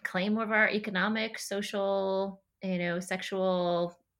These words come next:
political power, you know, all of these. So that's cool. I love continuing to learn, and I love being in, in, in an industry where it's not like, you know, where we don't know everything about it, where it's not finite.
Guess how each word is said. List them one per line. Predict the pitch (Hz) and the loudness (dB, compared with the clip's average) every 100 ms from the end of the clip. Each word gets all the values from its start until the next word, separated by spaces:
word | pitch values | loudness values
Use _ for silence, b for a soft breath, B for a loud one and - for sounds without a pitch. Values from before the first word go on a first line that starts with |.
| _ _ | _ _
political | - 180 175 180 175 | -4 -2 -2 -4 -4
power, | 175 214 - - 180 185 | -2 -2 0 -2 -4 -4
you | 156 | -6
know, | 160 | -4
all | - 175 | -4 -4
of | 185 | -4
these. | 165 87 170 - B B B B B B B B | -6 -12 -12 -14 B B B B B B B B
So | - | 0
that's | 240 240 175 | 4 6 4
cool. | 226 190 254 - | 4 6 6 4
I | 185 | 4
love | 165 165 185 | 6 4 2
continuing | - 202 185 190 | -4 -2 -2 -2
to | 208 | -2
learn, | 214 160 160 202 | -2 2 2 2
and | 165 | 2
I | |
love | 151 160 | 0 0
being | 160 151 | -2 -2
in, | 151 | -2
in, | - 170 170 | -2 -2 -2
in | 185 175 | -2 -2
an | 165 | 0
industry | 190 170 165 151 147 | 0 0 -2 -4 -4
where | 147 139 | 0 2
it's | 135 131 - | 0 -2 -6
not | 143 139 - | 0 0 2
like, | 139 127 117 - - _ | 0 0 -2 -10 -16 _
you | - 110 | -12 -10
know, | - - 165 160 _ _ _ - | -8 -8 -10 -12 _ _ _ 0
where | 175 | 4
we | 202 | 6
don't | 226 214 | 4 4
know | 208 | 6
everything | 180 156 156 135 | 6 4 0 -4
about | 139 95 76 | -4 -2 -2
it, | - 139 | -4 -6
where | |
it's | 139 - | -8 -4
not | 160 - | -4 -2
finite. | 185 127 92 62 - | 0 0 0 -4 -8